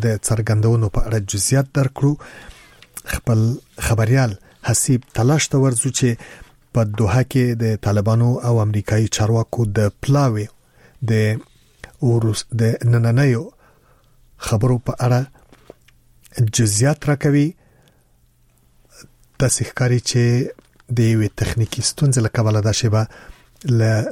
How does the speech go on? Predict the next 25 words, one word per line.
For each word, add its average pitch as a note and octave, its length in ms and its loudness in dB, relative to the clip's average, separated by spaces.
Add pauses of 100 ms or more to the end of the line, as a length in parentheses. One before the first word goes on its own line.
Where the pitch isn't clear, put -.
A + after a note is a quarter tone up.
(100)
زموږ A2 260 2
له - 100 2
همکار A2 440 0 (100)
حسیب - 400 -2
تلاش B2+ 300 0
سره A2+ 260 -2
زموږ A2+ 260 0 (200)
اړیکه A2+ 240 0 (100)
پرې G#2+ 200 0
شوې، D3+ 220 2 (1300)
خو B2+ 160 0 (240)
په C3 40 0 (120)
څو D#3+ 180 2
شیبو B2 320 0
کې، B2 160 2 (360)
اه، G#2 280 -4 (220)
تلاش A2+ 340 2
ته G#2 120 2
ورځو G#2 360 2 (720)
او G#2+ 320 2
د - 20 2 (440)
دوحې A2+ 340 2
د A#2+ 40 0 (100)
غونډې A2+ 280 0 (140)
وروستي A2+ 380 0